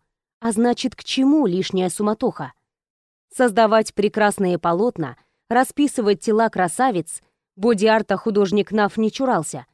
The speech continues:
лениться, умотав на край света за вдохновением.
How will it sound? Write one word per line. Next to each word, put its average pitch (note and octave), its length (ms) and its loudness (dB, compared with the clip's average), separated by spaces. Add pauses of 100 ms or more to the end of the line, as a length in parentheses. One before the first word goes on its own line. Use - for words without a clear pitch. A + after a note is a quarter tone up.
(320)
лениться, A#3 760 2
умотав A#3+ 460 0
на A3+ 120 0
край A3+ 220 0
света A3 340 -2
за G3 120 -2
вдохновением. G3+ 840 0